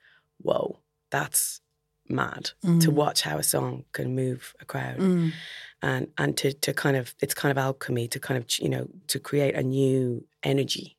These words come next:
Speaker 1: in the room, a kind of higher, higher energy. And I remember thinking I wanted to do it. And all my friends that I went clubbing with were b-, blokes. And I bought a pair of decks off my friend Mickey Murphy and a terrible box of techno records. And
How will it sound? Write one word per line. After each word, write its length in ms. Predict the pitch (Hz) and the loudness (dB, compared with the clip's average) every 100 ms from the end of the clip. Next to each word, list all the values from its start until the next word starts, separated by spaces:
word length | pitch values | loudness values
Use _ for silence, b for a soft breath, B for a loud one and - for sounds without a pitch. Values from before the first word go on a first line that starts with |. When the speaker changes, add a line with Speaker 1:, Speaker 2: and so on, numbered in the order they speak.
| _ | _
Speaker 1:
in 140 | 135 | -2
the 80 | 127 | -2
room, 300 | 123 127 123 | -2 -2 -4
a 60 | 131 | -6
kind 200 | 143 143 | -8 -10
of 60 | |
higher, 460 | - - 69 65 - - B B B B | -8 -4 -2 -2 -6 -12 B B B B
higher 340 | - - 160 143 | -12 2 6 8
energy. 400 | 139 131 131 123 B B B B B B B B | 6 4 0 -4 B B B B B B B B
And 160 | - 185 | 6 10
I 40 | |
remember 240 | 170 185 185 | 10 10 8
thinking 180 | 185 185 | 8 10
I 40 | |
wanted 260 | 175 175 165 | 10 8 6
to 80 | |
do 160 | - 165 | 8 8
it. 80 | 160 | 10
And 140 | 156 - | 6 10
all 240 | 196 214 | 12 12
my 140 | 226 220 | 10 6
friends 440 | - 185 165 156 | 6 6 6 4
that 100 | 156 | 4
I 40 | |
went 200 | 156 151 151 | 4 4 2
clubbing 240 | 151 156 | 2 4
with 180 | 143 139 | 4 2
were 120 | 139 | -2
b-, 140 | 131 - - | -2 -10 2
blokes. 560 | 139 117 - - - - _ _ _ _ | 4 4 -2 -4 -6 -12 _ _ _ _
And 400 | 175 147 139 131 - | 0 2 2 0 -2
I 60 | 139 | 0
bought 380 | 147 - 151 | 2 2 -2
a 40 | - - _ _ | -14 -16 _ _
pair 180 | - 139 | -2 0
of 80 | 135 | 0
decks 320 | 139 131 - | 0 -2 -2
off 200 | 143 - | -2 -2
my 80 | - | -6
friend 240 | 135 135 135 | -2 0 0
Mickey 220 | 135 135 | 0 -2
Murphy 360 | 131 123 135 | -2 -2 -2
and 140 | 127 123 | -2 -2
a 20 | |
terrible 420 | - - 135 131 | -4 0 0 0
box 320 | 120 127 120 | -4 -4 -4
of 60 | - | -6
techno 300 | - - 135 | -2 -2 -2
records. 400 | 123 - 127 123 | -4 -4 -6 -4
And 100 | - | -6